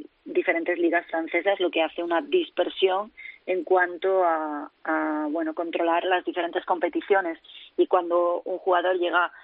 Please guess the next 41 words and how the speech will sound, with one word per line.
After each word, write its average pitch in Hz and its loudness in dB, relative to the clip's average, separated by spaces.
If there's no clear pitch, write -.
a - 4
la 180 4
concentración 180 -4
un 185 -4
domingo, 226 0
pues 180 2
algunos 160 0
han 175 0
jugado 185 4
un 202 -8
viernes, 208 2
otros 165 -4
han 170 0
jugado 175 0
un 180 -8
sábado, 196 4
otros 185 -2
han 165 0
jugado 180 0
un 196 -10
domingo, 190 -2
otros 160 2
no 156 0
han 147 -2
jugado, 175 4
¿no? 185 -6
Entonces, 175 -4
todas 170 2
estas 175 -2
cosas 196 0
hay 170 -2
que 180 -2
tenerlas 180 -2
en 175 -12
cuenta 185 2
cuando, 165 2
cuando 165 0
estás 160 0
preparando 165 0
la 160 0
concentración. 151 -6